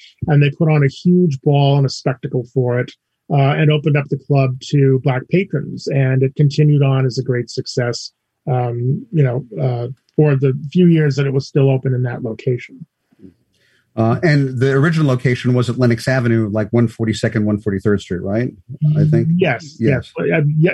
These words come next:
Speaker 1: right between the block of one forty-second, one forty-third.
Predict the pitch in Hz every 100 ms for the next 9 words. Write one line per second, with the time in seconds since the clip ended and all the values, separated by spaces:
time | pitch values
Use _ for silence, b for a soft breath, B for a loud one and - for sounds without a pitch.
0 | 160 165 175 175 160 196 175 151 170 160
1 | 151 151 156 165 151 143 151 147 151 143
2 | - 156 135 - 165 160 147